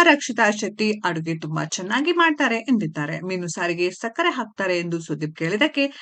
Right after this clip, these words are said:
ರಕ್ಷಿತಾ ತಲೆ ಅಲ್ಲಾಡಿಸಿದ್ದಾರೆ. ತಾರೈ ಕೆಂಪು ಮುಂಚಿ ಹನಿಸಿನ ಮೀನು ಸಾರಿಗೆ ಹಾಕ್ತಾರೆ ಎಂದು ರಕ್ಷಿತಾ ಹೇಳಿದ್ದಾರೆ. ನಿಮ್ಮ ಅಡುಗೆ ತಿಂದು ತುಂಬಾ ಚೆನ್ನಾಗಿದೆ ಎಂದು ಹೇಳಿದವರು ಯಾರು ಅಂತ ಸುದೀಪ್ ಕೇಳಿದಕ್ಕೆ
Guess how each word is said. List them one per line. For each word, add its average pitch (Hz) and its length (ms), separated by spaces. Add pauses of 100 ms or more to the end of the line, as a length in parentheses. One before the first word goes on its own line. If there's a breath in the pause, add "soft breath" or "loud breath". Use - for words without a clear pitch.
(240 loud breath)
ರಕ್ಷಿತಾ 226 560
ತಲೆ 359 220
ಅಲ್ಲಾಡಿಸಿದ್ದಾರೆ. 160 800
ತಾರೈ 175 440
ಕೆಂಪು 294 380
ಮುಂಚಿ 220 540 (260 loud breath)
ಹನಿಸಿನ 349 540 (220)
ಮೀನು 233 220
ಸಾರಿಗೆ 180 380
ಹಾಕ್ತಾರೆ 320 560
ಎಂದು 220 260
ರಕ್ಷಿತಾ 175 400 (160)
ಹೇಳಿದ್ದಾರೆ. 156 580
ನಿಮ್ಮ 247 220 (140)
ಅಡುಗೆ 269 420
ತಿಂದು 254 340
ತುಂಬಾ 202 240
ಚೆನ್ನಾಗಿದೆ 175 560
ಎಂದು 175 240
ಹೇಳಿದವರು 156 560
ಯಾರು 156 320
ಅಂತ 208 180
ಸುದೀಪ್ 156 420
ಕೇಳಿದಕ್ಕೆ 185 540